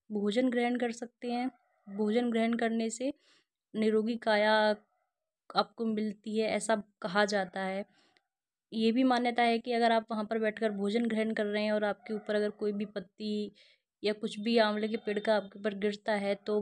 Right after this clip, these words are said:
आपको विष्णु भगवान और लक्ष्मी मैया आशीर्वाद दे रहे हैं। इतना करिए फ्रेंड्स, आपकी जो भी मनोकामना है वो अवश्य पूरी होगी।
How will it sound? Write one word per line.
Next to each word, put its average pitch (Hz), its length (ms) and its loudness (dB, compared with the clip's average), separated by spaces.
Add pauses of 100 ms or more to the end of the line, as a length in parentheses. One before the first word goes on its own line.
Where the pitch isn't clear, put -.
(120)
आपको 196 340 -4
विष्णु 208 300 -4
भगवान 202 360 -4
और 202 140 -2
लक्ष्मी 202 300 -6
मैया 202 380 -2 (180)
आशीर्वाद 196 500 -2
दे 185 220 -2
रहे 180 180 2
हैं। 180 220 -2 (420)
इतना 262 280 0
करिए 269 300 2
फ्रेंड्स, 269 400 0 (380)
आपकी 220 300 -4
जो 208 240 2
भी 247 180 2
मनोकामना 247 640 0
है 247 200 -2 (360)
वो 202 140 0
अवश्य 226 400 2
पूरी 254 300 0
होगी। 254 340 2